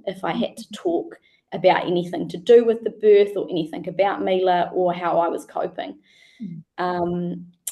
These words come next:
Speaker 1: so when my husband and I decided to start trying for a second child, I was terrified of having this birth experience again, and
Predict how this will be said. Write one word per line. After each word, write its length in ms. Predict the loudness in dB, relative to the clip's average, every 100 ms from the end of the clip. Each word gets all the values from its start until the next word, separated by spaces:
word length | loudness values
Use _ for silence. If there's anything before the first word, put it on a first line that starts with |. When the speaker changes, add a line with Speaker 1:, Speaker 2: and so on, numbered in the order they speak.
| -10
Speaker 1:
so 320 | -4 0 2
when 600 | 2 0 0 0 -2 -6 -8
my 140 | -6
husband 360 | -4 -6 -4 -2
and 100 | 0
I 120 | 0
decided 760 | -2 -6 -2 0 0 -2 -6 -16
to 540 | -10 -6 -4 -4 -6
start 400 | -8 -6 -6 -8
trying 360 | -6 -4 -4 -4
for 80 | -6
a 60 |
second 500 | -6 -6 -4 -2 -2
child, 540 | 0 0 0 0 -2 -2 -10 _ _ _ _ 0
I 720 | 2 2 2 0 0 -4 -8 -6
was 200 | -6 -6
terrified 840 | -4 -2 -2 -4 -6 -6 -8 -10 -6
of 160 | -6
having 420 | -6 -6 -4 -2 0
this 260 | 0 -2
birth 300 | 0 0 2
experience 760 | -4 -8 -6 -2 0 -2 -6 -6
again, 680 | -8 -6 -6 -4 -4 -4 -6 -12 -20 _ _
and 540 | -2 0 0 0 -4